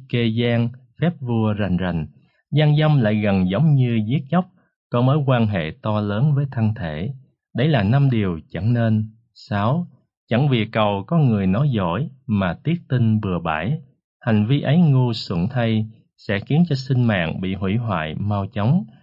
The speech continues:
đấy là sáu điều chẳng nên. Khuyên khắp người đời, kẻ chưa phạm hãy chú trọng dè dặt, cẩn thận, văn giữ hồng, chánh giữ hướng lành, suốt đời giữ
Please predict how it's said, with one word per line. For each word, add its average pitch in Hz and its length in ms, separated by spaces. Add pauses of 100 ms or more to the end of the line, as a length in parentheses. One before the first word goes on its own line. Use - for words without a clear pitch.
(160)
đấy 113 140
là 120 140
sáu 107 420
điều 90 240 (120)
chẳng 87 240
nên. 113 340 (800)
Khuyên 120 380
khắp - 200
người 110 220
đời, 98 420 (180)
kẻ 110 220
chưa 147 180
phạm 87 460 (180)
hãy 90 200
chú 131 240
trọng 87 300
dè 98 200
dặt, 85 260 (300)
cẩn 98 200
thận, 98 300 (380)
văn 143 260
giữ 107 180
hồng, 107 420 (140)
chánh 151 260
giữ 90 320
hướng 143 200
lành, 98 300 (520)
suốt 180 180
đời 104 340
giữ 104 140